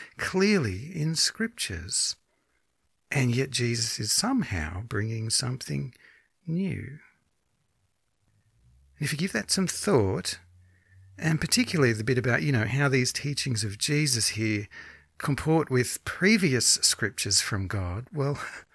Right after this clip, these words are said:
<laughs> a couple of questions pop up before we even look at these teachings. First of all, we must ask,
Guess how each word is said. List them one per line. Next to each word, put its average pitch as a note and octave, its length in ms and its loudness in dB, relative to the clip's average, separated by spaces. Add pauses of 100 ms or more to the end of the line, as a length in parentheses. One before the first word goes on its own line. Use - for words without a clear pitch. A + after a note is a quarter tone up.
(140)
<laughs> - 500 -20
a - 80 -10
couple B2 280 2
of G2+ 60 0
questions A2+ 540 0
pop F#2+ 260 -4
up F2+ 240 -8 (560)
before A#2+ 300 4
we G#2+ 160 2
even G#2 420 0
look E3 160 2
at B2+ 80 -4
these F2 260 -4
teachings. - 880 -10 (1160)
First E3 200 0
of F#2 120 -4
all, F2+ 160 0
we G#2 120 0
must G2+ 300 0
ask, F#2+ 420 0